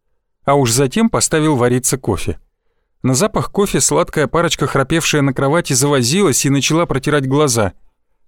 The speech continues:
Я после вчерашней пьянки был, ну, почти как огурец.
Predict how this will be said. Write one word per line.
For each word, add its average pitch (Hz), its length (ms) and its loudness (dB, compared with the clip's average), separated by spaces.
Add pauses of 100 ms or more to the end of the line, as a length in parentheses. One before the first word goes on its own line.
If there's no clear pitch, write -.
(180)
Я 139 160 0
после 147 280 -2
вчерашней 147 460 0
пьянки 160 360 -2
был, 160 300 2
ну, 185 400 -2
почти 180 400 0
как 185 200 -2
огурец. 175 640 0